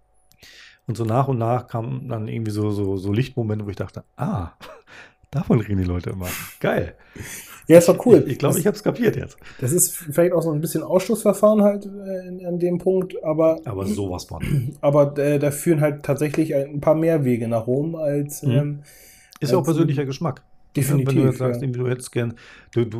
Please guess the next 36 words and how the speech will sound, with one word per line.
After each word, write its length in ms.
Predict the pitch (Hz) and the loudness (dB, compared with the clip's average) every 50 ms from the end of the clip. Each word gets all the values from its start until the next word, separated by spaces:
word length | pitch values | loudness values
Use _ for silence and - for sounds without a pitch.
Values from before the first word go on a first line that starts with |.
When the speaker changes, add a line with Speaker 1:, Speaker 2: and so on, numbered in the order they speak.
| 120 117 | -8 -8
Speaker 1:
möchtest 460 | - 180 - 147 131 120 113 104 - | -10 -12 -10 -6 -4 -2 -2 -2 -4
es 100 | 117 104 | -6 -4
mehr 120 | 113 110 | -2 -2
dramatisch 500 | 107 104 104 101 101 113 123 - - - | 0 0 0 0 0 0 -2 -2 -4 -4
haben, 180 | 139 143 143 139 | -4 -4 -2 -2
ist 120 | 127 107 | -4 -4
es 120 | 113 110 101 | -6 -6 -6
ein 60 | 107 | -6
bisschen 220 | 104 101 101 98 92 | -8 -6 -6 -6 -6
dunkler, 340 | 101 113 117 139 151 147 143 | -6 -6 -6 -6 -6 -6 -6
ist 100 | 135 - | -6 -8
natürlich 280 | 110 98 110 110 90 | -8 -8 -8 -8 -8
ein 60 | 110 | -8
anderer 180 | 107 110 113 117 | -8 -8 -6 -8
Schnack, 220 | 113 - 131 127 127 | -8 -8 -8 -8 -8
als 120 | 123 104 | -8 -6
wenn 100 | 117 113 | -6 -6
du 60 | 113 | -6
sagst, 260 | 104 107 110 110 - - | -4 -6 -6 -6 -6 -6
du 80 | 104 | -6
willst 160 | 101 107 - | -6 -6 -6
das 160 | 117 104 - 101 | -8 -8 -6 -4
High 120 | 107 120 | -6 -4
Gloss 240 | 107 107 107 104 - | -4 -4 -6 -6 -6
wie 60 | 107 | -8
auf 100 | 101 98 | -10 -8
so 100 | 98 98 | -8 -8
einer 80 | 92 98 | -8 -8
Hochzeit, 420 | 123 135 - - 95 101 117 - - - - - - - | -8 -10 -10 -8 -8 -8 -8 -8 -12 -20 -20 -20 -20 -20
strahlend 680 | - - - - - 98 104 110 113 110 107 104 98 | -18 -18 -16 -16 -12 -10 -8 -6 -6 -4 -6 -6 -4
weiß, 480 | 95 101 113 113 104 127 165 - - - | -4 -4 -4 -4 -4 -6 -8 -8 -6 -4
Speaker 2:
Mhm. 300 | 135 131 123 127 143 143 | -2 -2 -2 -2 -4 -6
Speaker 1:
für, 260 | - 101 101 98 95 | -6 -6 -6 -6 -6
für 120 | - 107 | -6 -6
so 100 | 98 101 95 | -6 -6 -6
ein 180 | 95 107 107 | -6 -8 -10